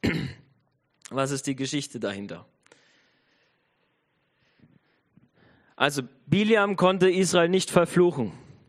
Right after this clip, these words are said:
Aber Biliam hat, so wie wir es hier gelesen haben,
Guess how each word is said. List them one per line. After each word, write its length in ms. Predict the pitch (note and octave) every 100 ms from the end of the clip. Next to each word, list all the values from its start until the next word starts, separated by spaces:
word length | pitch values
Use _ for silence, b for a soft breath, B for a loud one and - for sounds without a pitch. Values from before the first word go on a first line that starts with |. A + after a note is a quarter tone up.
| _ _ _ _ b b b b b
Aber 280 | A#2+ C3+ C3+
Biliam 680 | E3+ A3+ G3 E3 E3 F#3 E3+ - _
hat, 260 | B2+ D#3 -
so 140 | E3
wie 140 | D#3+
wir 60 | D#3
es 120 | D3+
hier 300 | - F#3 F3+ - _ _ -
gelesen 480 | D3 D#3+ F3 F3
haben, 520 | E3+ E3 F3 E3+ F#3